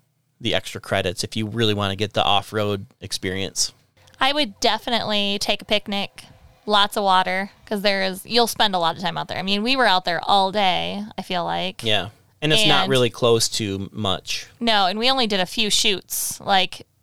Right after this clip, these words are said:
Speaker 2: there's a lot of things to do out there.
Speaker 1: That's part of what ate up some of our time is we did a couple of the trails that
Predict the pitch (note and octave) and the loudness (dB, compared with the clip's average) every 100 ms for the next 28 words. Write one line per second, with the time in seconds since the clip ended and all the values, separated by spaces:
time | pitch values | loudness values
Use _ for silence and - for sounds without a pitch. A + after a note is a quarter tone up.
0 | - G#3+ A3+ - - F#3 A3 - - G3+ | -4 0 0 0 -2 0 0 -2 -6 -10
1 | - F3+ F#3 F#3 F#3 - - - - G#3 | -4 -4 -6 -10 -6 -6 -6 -6 -6 -10
2 | - - - _ - C#3+ - A3 G#3 C#3 | -14 -20 -20 _ -4 -4 0 2 4 4
3 | B2 A#2+ - B2 A#2+ A2 - A#2 - F2+ | 4 2 4 2 2 2 -2 -2 -2 -4
4 | - A#2+ F#2+ F#2 G#2 B2+ B2+ A2+ G#2 C#3 | 0 0 0 -2 0 2 4 2 2 0
5 | - A#2 G2+ G2 - B2 G2 G2 G#2+ G2+ | 2 2 2 -4 2 2 2 0 -2 -2